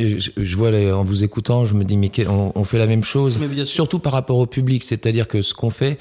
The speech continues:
Speaker 1: on a des, vous avez des denrées de départ que vous choisissez. Nous, on choisit nos œuvres. Donc, on est en rapport avec un, nous, avec un langage, avec un compositeur.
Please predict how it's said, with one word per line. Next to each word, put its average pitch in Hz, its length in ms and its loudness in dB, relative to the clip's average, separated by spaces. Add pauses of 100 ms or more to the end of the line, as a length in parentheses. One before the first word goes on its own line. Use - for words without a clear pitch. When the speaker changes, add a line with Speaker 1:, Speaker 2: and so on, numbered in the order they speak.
(180)
Speaker 1:
on 104 160 2
a 101 80 2
des, 98 400 2
vous 92 280 -2
avez 95 120 2
des 95 140 0
denrées 104 440 2
de 95 120 0
départ 101 400 -2
que 110 80 -2
vous 92 100 -2
choisissez. 101 520 0
Nous, 110 120 2
on 95 80 0
choisit 95 340 -2
nos 92 220 0
œuvres. 107 300 0 (400)
Donc, 98 160 -2
on 110 100 2
est 110 80 2
en 104 120 2
rapport 110 540 0
avec 95 360 0
un, 87 260 0 (300)
nous, 107 200 2
avec 85 220 -2
un 95 80 0
langage, 107 420 2
avec 92 220 -2
un 95 60 0
compositeur. 104 760 -2